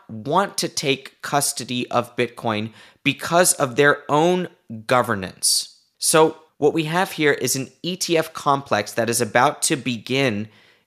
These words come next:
in the United States S E C regulated environment that does unlock demand and should move Bitcoin along to a more institutionalized ownership base,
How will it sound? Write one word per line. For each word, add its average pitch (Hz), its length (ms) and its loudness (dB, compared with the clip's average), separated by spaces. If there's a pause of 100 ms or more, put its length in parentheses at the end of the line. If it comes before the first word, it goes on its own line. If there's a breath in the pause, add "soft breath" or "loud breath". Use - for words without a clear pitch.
(100)
in 180 260 0
the 175 60 -4
United 139 540 0
States - 560 -2
S 131 340 0
E 135 160 -4
C 117 500 0
regulated 113 800 -2
environment 101 720 0 (360 soft breath)
that 123 240 -2
does 147 360 6
unlock 127 500 2
demand 113 460 -2
and 110 220 -4
should 143 560 2 (1000 soft breath)
move 143 520 2
Bitcoin 147 540 0
along 123 480 2
to - 220 -4
a 117 60 0
more 120 440 0
institutionalized 120 1300 -4
ownership 107 600 -4
base, 117 640 0